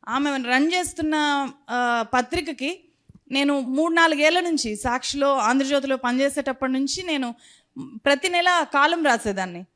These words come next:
అట్లాంటి ఆవిడ, ఆ, నేను ఒక వ్యక్తి చనిపోయినప్పుడు ఒక, ఒక వీడియో చేశాను వెంటనే. Of course, న-, అది నా అభిప్రాయం, నేను చెప్పాను,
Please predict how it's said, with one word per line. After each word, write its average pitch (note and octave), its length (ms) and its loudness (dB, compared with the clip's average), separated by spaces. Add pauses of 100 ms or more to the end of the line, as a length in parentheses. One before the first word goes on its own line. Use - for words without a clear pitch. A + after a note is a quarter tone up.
(480)
అట్లాంటి F4 440 2
ఆవిడ, C#4 540 2 (440)
ఆ, C4+ 340 2
నేను C4+ 640 0 (400)
ఒక C4+ 240 -2
వ్యక్తి C4+ 480 0
చనిపోయినప్పుడు D#4 720 -2 (160)
ఒక, A#3+ 340 -6
ఒక B3 360 -2
వీడియో E4 260 2
చేశాను A3 500 -2
వెంటనే. G#3+ 480 -4 (580)
Of C#4+ 80 0
course, - 840 -4 (120)
న-, A#3+ 200 -2
అది C#4 140 2
నా B3+ 220 2
అభిప్రాయం, D4+ 640 0 (440)
నేను D#4+ 260 2
చెప్పాను, D4+ 640 0